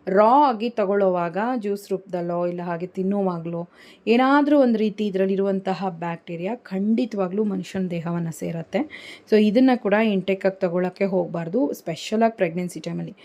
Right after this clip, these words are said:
ತುಂಬ ಜನ ಇದನ್ನ ಆಹಾರ ರೂಪದಲ್ಲಿ, ಜ್ಯೂಸಿನ ರೂಪದಲ್ಲಿ, ಆ, ಕುಡಿತಾರೆ. ರೋಡ್ ಸೈಡಲ್ಲಿ ಕೂಡ ನೀವು ನೋಡಿದ್ರೆ ಈ ಒಂದು ಸಮ್ಮರಲ್ಲಿ ಮಜ್ಜಿಗೆ ಜೊತೆಗೆಲ್ಲ ಹಾಕ್ಕೊಡ್ತಾರೆ, ಇಲ್ಲ ಅಂತ ಹೇಳಿಲ್ಲ. But ಪ್ರೆಗ್ನೆಂಟ್ ಟೈಮಲ್ಲಿ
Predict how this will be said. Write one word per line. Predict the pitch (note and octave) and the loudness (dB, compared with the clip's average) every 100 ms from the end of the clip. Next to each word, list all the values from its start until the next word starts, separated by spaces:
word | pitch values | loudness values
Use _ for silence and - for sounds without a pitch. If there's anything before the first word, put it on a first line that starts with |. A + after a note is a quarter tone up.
| - _ | -20 _
ತುಂಬ | C4+ C4+ | 2 4
ಜನ | B3+ C4+ | 6 4
ಇದನ್ನ | C#4 A#3 A3 | 4 2 2
ಆಹಾರ | G#3 G3 G3 G3+ | 2 2 2 0
ರೂಪದಲ್ಲಿ, | G3+ G3 G3 G3 G3+ | 0 0 2 2 -2
ಜ್ಯೂಸಿನ | F3 G#3 A3 A3 A3 | -2 -2 -2 0 0
ರೂಪದಲ್ಲಿ, | F#3+ - F#3+ F#3 F3+ - _ - _ - | -2 -4 -2 -2 -4 -8 _ -20 _ -6
ಆ, | F3+ F3 | -4 -4
ಕುಡಿತಾರೆ. | - A3 A3+ G3 E3 E3+ F3 F3 C#3+ | -2 -2 0 -2 -4 -6 -8 -8 -4
ರೋಡ್ | F#3 G3+ | 0 0
ಸೈಡಲ್ಲಿ | G#3 G#3+ G3+ | 0 -4 -4
ಕೂಡ | G3 F#3+ | -2 -2
ನೀವು | G3 F3+ | -2 -2
ನೋಡಿದ್ರೆ | F3 F3 F#3+ A#3+ | -4 -6 -2 -2
ಈ | F#3+ | 0
ಒಂದು | F#3 F3 F3 | 0 -2 -6
ಸಮ್ಮರಲ್ಲಿ | F#3+ F3+ F#3 F3 E3+ | -6 -4 -4 -4 -4
ಮಜ್ಜಿಗೆ | F#3+ F3+ E3+ F#3 | -4 -4 0 0
ಜೊತೆಗೆಲ್ಲ | F3+ F3+ E3+ F#3 | 0 -6 -4 -4
ಹಾಕ್ಕೊಡ್ತಾರೆ, | E3+ - E3+ D#3+ D#3+ E3 C#4+ - - - - | -6 -8 -12 -10 -10 -10 -10 -16 -20 -16 -4
ಇಲ್ಲ | G3 | 0
ಅಂತ | F#3+ F#3+ | 2 0
ಹೇಳಿಲ್ಲ. | F#3+ E3+ G3+ | -2 -2 -2
But | A3 F#3+ | -2 -4
ಪ್ರೆಗ್ನೆಂಟ್ | F#3+ F3 E3+ F#3+ G3+ | -4 -4 -2 -2 -2
ಟೈಮಲ್ಲಿ | F3+ E3+ E3 A#3 | -2 -4 -4 -6